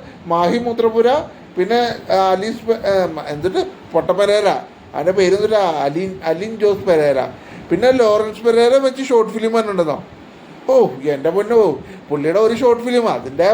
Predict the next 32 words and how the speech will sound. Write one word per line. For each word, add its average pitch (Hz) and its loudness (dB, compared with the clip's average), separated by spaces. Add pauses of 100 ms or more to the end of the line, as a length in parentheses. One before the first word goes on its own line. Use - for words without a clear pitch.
(100)
ഒന്ന് 165 -2
രണ്ട് 180 -4 (100)
ഡയലോഗ് 202 2 (100)
മാത്രമേ 269 0
ഞാൻ 269 -2
കണ്ടിട്ടുള്ളൂ, 240 -2 (440)
ഒന്ന് 160 -2
രണ്ട് 185 0
സീൻ 269 0
മാത്രമേ 269 4
കണ്ടിട്ടുള്ളൂ. 240 2 (440)
ആ 202 2 (120)
കോട്ടിട്ട് 233 4 (300)
വന്ന 220 -2 (640)
എന്നിട്ട് 226 -2 (100)
തലതെറിച്ചവനോ 226 0
അങ്ങനെ 190 -2
കണ്ട്, 147 -2 (680)
അതിൻ്റെ, 156 -2 (100)
അത് 147 2
തന്നെ 226 2
ഇതുവരെ 254 4
കാണാൻ 240 2
പറ്റിയില്ല. 226 2 (720)
അപ്പോഴാണ് 170 0
പുതിയ 214 -2
ഷോർട്ട് 214 0
ഫിലിമായിട്ട് 196 0
വന്നത്. 135 -4 (680)
എന്തായാലും 220 2
അത് 262 -4
നടക്കട്ടെ. 175 2